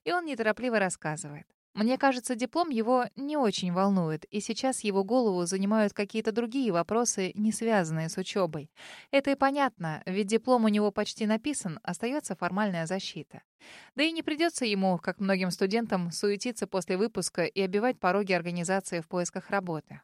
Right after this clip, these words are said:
У него есть клубы, налаженный бизнес. А ещё Матвей очень сильно увлекается темой криптовалюты. Мне интересно всё, что интересно ему, поэтому я внимательно ловлю каждое его слово.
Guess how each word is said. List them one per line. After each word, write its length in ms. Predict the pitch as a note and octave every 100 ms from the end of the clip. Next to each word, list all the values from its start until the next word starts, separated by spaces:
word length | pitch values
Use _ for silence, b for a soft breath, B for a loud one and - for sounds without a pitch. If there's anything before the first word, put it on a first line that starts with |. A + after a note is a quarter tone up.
| -
У 80 | G3+
него 220 | C4+ E4+
есть 220 | C4 -
клубы, 480 | F#3+ A3+ G#3+ F#3+ E3+ F#3+
налаженный 440 | G#3 C#4 A3 F3
бизнес. 500 | E3 E3+ F3 D#3+ - _ b b b
А 120 | G3+
ещё 200 | G#3+ D4+
Матвей 340 | D4+ C4+ C4+ C4+
очень 320 | B3+ - A#3+
сильно 380 | - D#4 C4+ F#3+
увлекается 560 | F#3+ F#3+ C4 B3 -
темой 380 | F#3 A#3 G#3 G3
криптовалюты. 800 | - A3 - A3 A#3 F3+ - D#3 _ _ _ _ -
Мне 240 | G#3+ D4 F4+
интересно 480 | D4 C#4+ C#4 C4
всё, 360 | G#3 - C4+ D#4
что 200 | - A#3
интересно 440 | G#3 G#3+ A3+ -
ему, 400 | G#3+ G#3+ F3+ D#3 -
поэтому 340 | F3 F#3+ F#3+
я 180 | F#3 F3+
внимательно 600 | F3 F3 G3 A3 F#3+ F3
ловлю 320 | F3 E3+ A3
каждое 380 | A3+ G#3 G#3+ G3+
его 240 | G3 F#3+ F#3+
слово. 460 | - F#3 D3 C#3